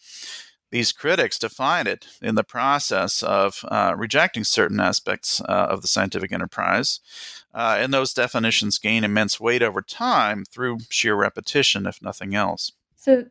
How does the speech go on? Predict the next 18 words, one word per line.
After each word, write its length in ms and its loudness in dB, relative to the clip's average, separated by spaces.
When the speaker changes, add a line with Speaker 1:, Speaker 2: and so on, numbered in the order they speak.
Speaker 2:
so 180 2
the 100 6
challenges 560 -2
to 100 -6
scientific 600 -2
authority, 540 0
in 120 0
a 60 -4
sense, 640 -6
al-, 260 -4
also 320 -2
shape 460 0
definitions 680 -2
of 100 -20
science. 640 -10
Um, 420 2
and 160 4
this, 220 0